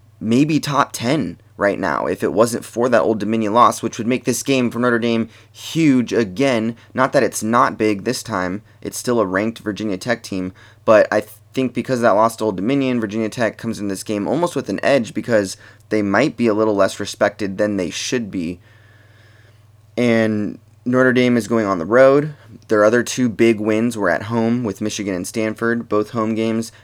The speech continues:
Now they go on the road to a very tough environment. And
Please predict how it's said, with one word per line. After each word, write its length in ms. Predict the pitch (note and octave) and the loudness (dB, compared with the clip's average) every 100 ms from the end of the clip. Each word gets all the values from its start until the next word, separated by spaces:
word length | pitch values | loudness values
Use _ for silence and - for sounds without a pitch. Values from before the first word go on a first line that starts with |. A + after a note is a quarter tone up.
| - | -2
Now 160 | G#2 | 0
they 140 | A2 A2 | 2 2
go 160 | A2 | 2
on 160 | G#2 G#2 | 2 0
the 80 | G2 | 0
road 240 | G2+ G2+ | 0 0
to 120 | - F2+ | -4 -6
a 60 | |
very 560 | F#2+ F#2+ A2 A#2 A#2 G2 | -6 -2 0 2 0 -4
tough 480 | - - - A2+ - | -16 -16 -6 -6 -4
environment. 720 | G#2+ F#2+ G2 G#2 G#2+ G2 - - - - - | -8 -2 0 0 -2 -6 -8 -16 -20 -20 -4
And 380 | A#2 A#2 A2+ | 0 2 0